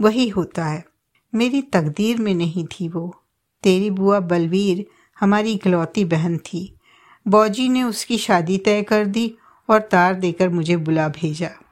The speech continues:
मैंने अपनी उसे बताने के लिए फोन किया, मगर वो घर पर नहीं मिली। उसकी लैंडलेडी ने बताया कि तबीयत खराब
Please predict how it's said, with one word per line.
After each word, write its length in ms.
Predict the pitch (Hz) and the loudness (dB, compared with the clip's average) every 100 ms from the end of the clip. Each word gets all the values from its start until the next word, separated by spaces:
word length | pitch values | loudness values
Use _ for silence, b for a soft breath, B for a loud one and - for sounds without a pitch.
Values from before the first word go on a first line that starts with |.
| _ _ _ _ | _ _ _ _
मैंने 380 | 185 175 170 196 | 0 2 2 0
अपनी 480 | 190 190 190 214 247 _ - | -2 -2 0 0 -2 _ -2
उसे 520 | 220 - 160 180 - _ _ _ 185 | -2 0 -2 -2 -6 _ _ _ -2
बताने 440 | 185 180 180 196 | 0 2 2 0
के 140 | 202 | 0
लिए 160 | 185 208 | 0 0
फोन 360 | 208 214 220 202 | -2 -2 0 0
किया, 380 | 170 156 156 156 _ _ _ _ _ 190 | -2 -2 -4 -8 _ _ _ _ _ -4
मगर 260 | 185 196 | 0 0
वो 140 | 202 185 | -2 -2
घर 240 | 143 156 | -2 -2
पर 220 | - 196 | 0 0
नहीं 320 | 196 196 220 | 2 0 0
मिली। 400 | 202 170 170 170 - _ _ _ _ _ - | 0 0 -2 -6 -14 _ _ _ _ _ -2
उसकी 320 | 262 - 277 | 0 2 2
लैंडलेडी 680 | 208 180 202 233 233 208 | 2 2 2 0 0 0
ने 120 | 196 170 | 0 0
बताया 600 | 170 170 170 160 165 208 | -2 0 0 0 -2 -4
कि 140 | 233 | -4
तबीयत 420 | 208 190 190 208 | -2 0 2 0
खराब 400 | - 185 175 170 | -2 0 0 0